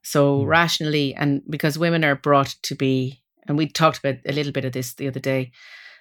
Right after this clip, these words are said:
Speaker 1: are taught that they're natural nurturers, that they, yeah, that they're natural nurturers. And there is this distinct feeling of, and I've heard it loads of times,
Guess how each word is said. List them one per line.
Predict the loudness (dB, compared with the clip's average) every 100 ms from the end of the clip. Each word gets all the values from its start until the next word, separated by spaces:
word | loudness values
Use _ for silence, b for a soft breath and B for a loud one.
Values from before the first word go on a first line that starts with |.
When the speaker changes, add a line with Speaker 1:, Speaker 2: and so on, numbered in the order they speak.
| _
Speaker 1:
are | -4 -2
taught | 2 0 0 _ _
that | 0 0 -2 -2
they're | -2 0
natural | 0 0 -2 -2
nurturers, | 4 4 4 0 4 4 4 0 -8 -14 b b b b -8
that | -2 -2 -2 -6 -4
they, | -2 0 0 -2 -6 -10 -14 -20 _ -14
yeah, | 0 2 2
that | 0 0
they're | 2
natural | 2 0 -2
nurturers. | -2 -2 -4 -8 -10 -12 -8
And | -2 2
there | 4
is | 2 0
this | -8 -4
distinct | -6 0 0 0
feeling | -2 -2 0 0
of, | 0 0 -2 -6 -20 _
and | -2
I've | -2 2
heard | 0 0
it | 0
loads | 0 -2
of | -6
times, | -4 -2 -2 -8